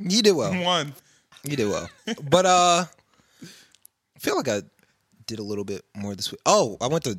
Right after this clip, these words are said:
Speaker 1: then I went to Olive Garden. I haven't been to Olive Garden in an extremely long time.
Speaker 2: Oh,
Speaker 1: I
Speaker 2: yeah, we did go to Olive Garden
Speaker 1: didn't
Speaker 2: last
Speaker 1: even
Speaker 2: night.
Speaker 1: really notice how long it's been since I went to Olive Garden.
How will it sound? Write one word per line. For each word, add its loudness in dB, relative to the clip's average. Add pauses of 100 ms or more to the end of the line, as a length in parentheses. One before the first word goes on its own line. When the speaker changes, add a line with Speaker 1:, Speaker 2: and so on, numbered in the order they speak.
(120)
Speaker 1:
then -4
I 0
went 0
to -2
Olive -2
Garden. -2
I 4
haven't 0
been 2
to 2
Olive 4
Garden 4
in -2
an -4 (120)
extremely -2
long -6
time. -8
Speaker 2:
Oh, -2
Speaker 1:
I 0
Speaker 2:
yeah, -4
we -8
did -12
go -10
to -12
Olive -14
Garden -10
Speaker 1:
didn't 4
Speaker 2:
last 2
Speaker 1:
even 0
Speaker 2:
night. 6
Speaker 1:
really 2
notice 0
how -4 (100)
long -4
it's -10
been -8
since -8
I -8
went -12
to -12
Olive -10
Garden. -12